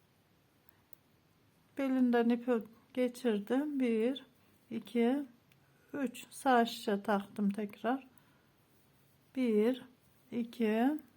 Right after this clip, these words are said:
üç düzümüz oldu.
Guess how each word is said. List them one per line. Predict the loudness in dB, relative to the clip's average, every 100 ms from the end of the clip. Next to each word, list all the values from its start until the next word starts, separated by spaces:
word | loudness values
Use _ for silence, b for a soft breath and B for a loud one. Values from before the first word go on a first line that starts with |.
| _ _ _ _ _ _ b b b _ -10
üç | -8 -8 -4
düzümüz | -2 2 2 2 2
oldu. | 2 2 2 0 0 -2